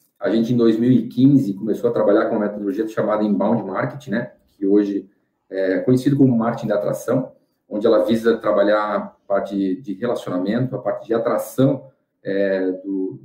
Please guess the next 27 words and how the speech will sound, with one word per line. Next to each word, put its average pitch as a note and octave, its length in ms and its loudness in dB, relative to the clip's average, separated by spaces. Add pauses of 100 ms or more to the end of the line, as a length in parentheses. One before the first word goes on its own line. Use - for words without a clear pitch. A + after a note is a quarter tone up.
(500)
do A2 120 -2
potencial A#2 600 2
cliente A2 240 2
através G#2+ 300 0
de - 80 -10
conteúdos. A2 760 0 (500)
E, A2+ 340 4
e - 20 4
de C#3 80 6
lá D3+ 100 4
pra D3+ 140 0
cá C#3+ 80 -2
ela C#3+ 140 2
se - 120 -4
consolidou D3 680 4
mesmo, C3+ 420 0 (260)
é, A2+ 480 -2
em C3+ 100 6
marketing C3 300 4
digital. C#3 500 0
Hoje B2+ 200 2
é A2+ 40 -2
o G#2+ 80 -2
nosso G#2+ 220 -6
core G#2+ 340 0
business, G2+ 300 -6
né? A#2 260 -8